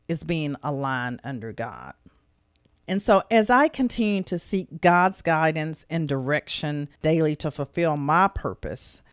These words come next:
I also pray that we all have it in us, that we live life with the hope that there can be improvement and growth and development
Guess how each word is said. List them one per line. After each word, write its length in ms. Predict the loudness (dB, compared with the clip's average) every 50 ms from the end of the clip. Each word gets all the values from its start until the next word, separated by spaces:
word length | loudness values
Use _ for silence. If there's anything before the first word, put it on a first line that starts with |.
| _ _ 2
I 160 | 4 4 4 4
also 320 | 4 2 2 2 0 -2 -2
pray 360 | -2 0 2 4 4 4 4
that 240 | 2 0 -2 -2 -2
we 260 | -2 -2 -2 -4 0 4
all 380 | 6 6 8 8 6 4 4 0
have 340 | -2 -2 0 0 0 0
it 160 | -2 -4 -4 -4
in 240 | -4 -4 -4 -4 -6
us, 400 | -10 -14 -14 -14 -14 -14 -14 -14 -6
that 240 | -4 -2 -2 -2 -2
we 160 | -2 0 0
live 500 | 0 2 4 6 8 8 6 6 2 0
life 420 | 0 0 0 0 0 -2 -4 -6 -2 -2
with 200 | -2 0 0 0
the 100 | 0 0
hope 520 | -2 -6 -4 0 2 2 2 0 -4 -8 -10 -10 -14 _ _ _ _ _ -20 -8 _ 2
that 180 | 2 2 4
there 180 | 4 4 4 2
can 520 | 0 -6 -6 -2 0 2 2 4 4 2
be 200 | 2 2 2 0
improvement 680 | -2 -4 -6 -6 -8 -8 -10 -10 -12 -14 -16 -16 -18 -20 _ _ _ _ _ _ _ _ _ _
and 240 | 2 2 2 2 0
growth 560 | 0 4 6 6 8 6 4 0 -6 -14 -20 -20 -20 _ _ _ _
and 180 | 0 0 2 2
development 800 | 0 -2 -2 -2 0 0 2 2 2 0 0 -2 -6 -10 -10 -12